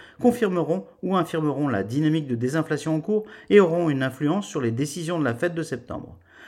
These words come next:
Notons que la grande majorité des investisseurs, dont nous faisons partie, s'attendent dorénavant à une pause dans la hausse des taux des deux côtés de l'Atlantique pour la décision de septembre.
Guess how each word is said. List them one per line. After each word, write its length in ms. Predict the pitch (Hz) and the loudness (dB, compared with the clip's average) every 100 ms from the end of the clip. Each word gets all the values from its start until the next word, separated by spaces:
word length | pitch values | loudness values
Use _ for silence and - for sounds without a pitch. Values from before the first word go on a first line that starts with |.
| - | -18
Notons 460 | - 117 127 120 127 | -10 -2 -2 0 -2
que 100 | 113 | -2
la 120 | 98 | -2
grande 320 | 87 107 185 | -2 0 4
majorité 420 | 196 185 170 175 170 | 4 2 0 -2 0
des 140 | 151 | 2
investisseurs, 560 | 151 151 180 175 220 214 - - | 0 0 -4 -2 -4 -4 -14 -6
dont 100 | 123 | 2
nous 120 | 131 | 4
faisons 180 | 123 127 | 4 2
partie, 340 | 127 160 - 196 | 0 -2 -2 -2
s'attendent 340 | 180 165 156 | -2 0 0
dorénavant 420 | 151 151 139 143 | 2 2 0 0
à 80 | 120 | 0
une 100 | 104 | 0
pause 300 | 101 226 208 | 2 2 2
dans 100 | 165 | 2
la 100 | 139 | 2
hausse 140 | 135 | 0
des 160 | 131 123 | 0 -2
taux 220 | 170 196 - - - | 0 -2 -6 -12 -4
des 100 | 185 | -2
deux 80 | |
côtés 240 | 160 135 139 | 0 0 0
de 80 | 139 | -2
l'Atlantique 540 | 120 107 117 151 - - - | -2 -4 -6 -8 -10 -20 -12
pour 100 | - | -4
la 140 | 123 120 | 0 0
décision 420 | 120 117 117 170 | -2 -6 -4 -2
de 100 | 202 | -2
septembre. 540 | - 143 - 67 - | -2 -6 -6 -10 -12